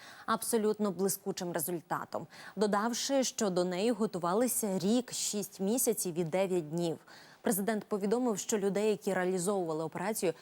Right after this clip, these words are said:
вчасно вивели з російської території і подякував генералові Малюку за цей успіх України. «Росія цю війну почала, Росія повинна її закінчити», зазначив Зеленський.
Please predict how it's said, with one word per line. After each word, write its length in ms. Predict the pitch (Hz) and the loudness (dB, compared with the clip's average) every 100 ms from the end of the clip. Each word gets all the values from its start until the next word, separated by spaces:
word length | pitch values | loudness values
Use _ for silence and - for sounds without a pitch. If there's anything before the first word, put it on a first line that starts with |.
| - - | -12 -8
вчасно 520 | - 214 185 - 196 | -2 0 0 -2 -2
вивели 440 | 208 185 160 160 | 0 2 2 0
з 80 | 147 | 0
російської 500 | 180 - 170 - 185 | -2 -2 -4 -4 -4
території 540 | 185 175 208 220 180 - - - | -2 -2 0 2 2 0 -10 -4
і 60 | |
подякував 560 | 214 175 180 175 170 160 | -2 0 0 0 -4 -4
генералові 580 | 175 175 170 165 160 165 | -4 -2 0 0 0 -2
Малюку 460 | 165 170 - 214 | -2 -4 -2 0
за 140 | 190 170 | 0 -2
цей 280 | - 180 - | -2 -4 -4
успіх 480 | 180 196 - 185 - | -4 -4 -6 -10 -10
України. 480 | - 160 151 147 - - - - - | -6 -4 -4 -6 -10 -16 -20 -20 -2
«Росія 340 | 240 247 311 294 | 0 2 2 2
цю 160 | - | 2
війну 280 | 240 214 226 | 2 2 2
почала, 680 | 220 196 208 175 185 240 233 | 0 -4 -2 0 2 2 0
Росія 380 | 190 - 175 202 | 0 0 -2 -2
повинна 440 | 220 160 165 175 | -2 -2 -2 -2
її 320 | 190 160 147 | 0 -2 -2
закінчити», 720 | 160 180 190 185 - 208 190 160 | -4 -4 -4 -6 -4 -4 -2 -4
зазначив 500 | 160 151 160 165 151 | -4 -8 -8 -8 -8
Зеленський. 640 | 151 143 - - - - | -8 -10 -10 -10 -10 -16